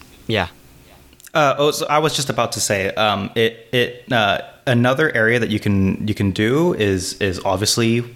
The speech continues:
Speaker 2: at university, you can go to your library or any
Speaker 1: Yeah.
Speaker 2: other study space. So
Speaker 1: But I feel like a
Speaker 2: that
Speaker 1: lot of people go to the library and just kind of, you know, do whatever.
Speaker 2: Right.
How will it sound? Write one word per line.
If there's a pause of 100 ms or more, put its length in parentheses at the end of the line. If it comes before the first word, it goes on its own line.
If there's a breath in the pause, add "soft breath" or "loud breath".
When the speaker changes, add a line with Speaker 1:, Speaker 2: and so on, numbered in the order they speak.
(160)
Speaker 2:
at
university,
you
can
go
to
your
library
or
any
Speaker 1:
Yeah.
Speaker 2:
other
study
space. (380 loud breath)
So (440)
Speaker 1:
But
I
feel
like
a
Speaker 2:
that
Speaker 1:
lot
of
people
go
to
the
library
and
just
kind
of, (280)
you
know, (280)
do
whatever.
Speaker 2:
Right.